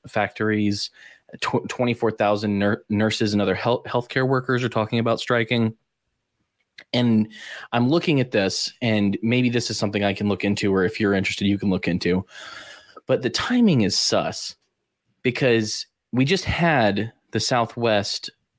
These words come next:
pushback against vaccine mandates, and it seems like there, there are way too many strikes coming up all at once that look to want to absorb that into their propaganda. So it wasn't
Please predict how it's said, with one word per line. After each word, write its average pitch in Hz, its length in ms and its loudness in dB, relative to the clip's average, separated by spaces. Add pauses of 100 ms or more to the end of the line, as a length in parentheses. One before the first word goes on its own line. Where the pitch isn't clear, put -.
pushback 107 420 0
against 101 280 -6
vaccine 110 400 0
mandates, 127 560 0 (640)
and 117 100 0
it - 140 -2
seems 143 440 2
like 110 220 0
there, 101 360 2 (260)
there 107 360 0
are 101 80 0
way 117 300 2
too 131 220 0
many 120 160 4
strikes 107 360 0
coming 104 320 0
up 95 220 0
all 127 240 0
at - 80 -2
once 95 460 -2 (460)
that 101 340 0
look 113 340 0
to 110 220 0
want 104 260 0
to 110 120 0
absorb 107 500 0
that 101 240 0
into 98 260 -2
their 95 560 0 (400)
propaganda. 95 540 -4
So 107 180 0
it 95 140 0
wasn't 110 540 -2